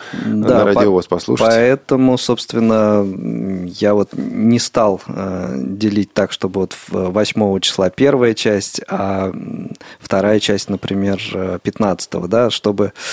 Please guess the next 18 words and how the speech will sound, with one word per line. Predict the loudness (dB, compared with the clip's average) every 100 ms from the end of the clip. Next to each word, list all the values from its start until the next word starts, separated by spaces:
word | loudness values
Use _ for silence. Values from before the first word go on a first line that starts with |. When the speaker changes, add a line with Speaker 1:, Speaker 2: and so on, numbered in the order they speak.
| -10 -10 -6
Speaker 1:
сразу, | 0 2 2 0 -6 -10
вот, | -10 -10 -12 -14
м, | -14 -12 -12
в | -10 -10
общем, | -10 -12 -12 -16 -18 -18 -14
э, | -12 -10
более-менее | -10 -10 -8 -2 2 4 4 4 2 -2 -4 -4 -4 -4 -2 -2 -2
такое | -2 -2 -2
позитивное | 0 0 2 0 0 -2
продолжение, | 0 2 2 2 2 2 2
да, | 2 2
оно | 2 0
вот | 0 -2
на | -2
следующий | 0 2 2 0
день | -2 -2 -2
уже | -2
прозвучало. | -2 -4 -2 -4 -4 -6 -6